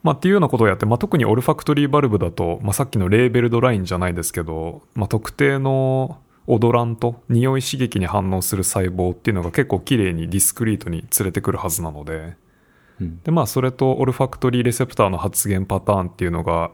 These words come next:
Speaker 1: 強くコリレートするよって、まあ、こっちはバイオロジカルにも、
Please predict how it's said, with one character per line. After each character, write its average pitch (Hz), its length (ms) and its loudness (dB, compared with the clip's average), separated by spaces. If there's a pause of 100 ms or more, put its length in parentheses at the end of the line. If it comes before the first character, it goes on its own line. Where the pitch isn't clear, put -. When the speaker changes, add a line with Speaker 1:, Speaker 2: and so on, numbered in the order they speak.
(160)
Speaker 1:
強 107 240 2
く 87 120 -10
コ 104 140 0
リ 92 120 -2
レ 82 100 -2
ー 78 40 -4
ト - 100 -14
す - 180 -4
る 82 60 -4
よ 82 120 -2
っ - 20 -8
て、 - 160 -6
ま 113 80 0
あ、 - 40 -2
こ 151 80 2
っ 147 40 -6
ち 208 100 0
は 143 60 6
バ 107 120 2
イ 113 60 4
オ 120 80 2
ロ 123 120 0
ジ 110 120 -6
カ 98 100 0
ル 87 80 -2
に 85 100 -6
も、 78 360 -10